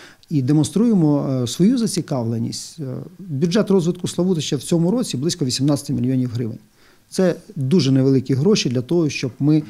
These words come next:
могли щось зробити. Відремонтувати, е, зробити щось нове, е, полагодити те, що зламалось. Все інше — це кошти на умовне проїдання, тобто на утримання самих себе, на медицину, на освіту, на соціальний захист,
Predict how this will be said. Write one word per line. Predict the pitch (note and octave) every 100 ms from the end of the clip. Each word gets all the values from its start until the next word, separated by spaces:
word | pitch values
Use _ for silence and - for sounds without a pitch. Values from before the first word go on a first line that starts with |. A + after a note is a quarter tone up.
| F2+ -
могли | C3+ C3+ C#3+
щось | - C3+
зробити. | C3 A#2+ A2 A#2+
Відремонтувати, | D3+ G#3+ A#3+ A#3 A3 A3+ G#3+ G#3 F#3
е, | E3+ D#3+ - C3+ B2+ B2
зробити | B2 C#3 D#3+ F3+ D3
щось | D#3+ B2+
нове, | D3 C#3+ D#3+ D3+ - - - - - C3+
е, | B2 A#2
полагодити | D#3 D#3 D#3+ D3+ C3 C3+
те, | D3
що | - B2+
зламалось. | B2+ B2 - - -
Все | - G3 -
інше — | B3+ C4 D3
це | - D3+
кошти | - D#3 - -
на | C3+ B2
умовне | B2 D3+ E3 D3 B2+
проїдання, | A#2 D3 C#3 C3 A3 G#3 -
тобто | - A#2 C3
на | C#3
утримання | C#3+ B2+ D#3 F3 D3+ C#3+ C3+ - -
самих | - D3 D3+ C#3+
себе, | B2 G#2
на | C#3+ A3+
медицину, | A3 A3+ - G3 D#3+ C#3+
на | C#3 F#3 G3+
освіту, | F#3+ - E3+ D#3+ C#3+
на | C#3+
соціальний | - D#3+ F#3 F#3+ D3+
захист, | D3+ C#3+ A#2+ C3+ -